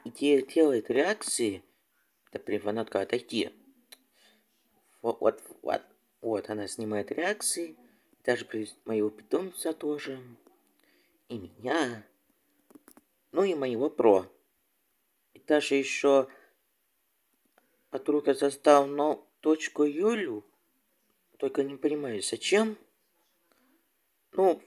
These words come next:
в голосовом сообщении сказано, что Юля уже давно ушёл с канала. И, м, блин, сколько много, а? Короче,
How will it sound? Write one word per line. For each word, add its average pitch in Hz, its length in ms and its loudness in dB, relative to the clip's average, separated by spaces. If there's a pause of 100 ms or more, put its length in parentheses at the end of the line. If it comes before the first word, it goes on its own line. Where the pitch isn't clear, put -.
(340)
в - 40 -20
голосовом 175 440 6
сообщении 175 500 2
сказано, 139 640 2
что - 600 -2
Юля 143 560 0 (500)
уже 143 200 -8
давно 160 420 2
ушёл 127 500 2
с 123 80 -4
канала. 135 720 0 (1400)
И, 127 320 -4 (240)
м, 107 200 -10 (340)
блин, 92 160 -14
сколько - 360 -16
много, 120 360 -14
а? 120 160 -16 (1900)
Короче, 165 520 2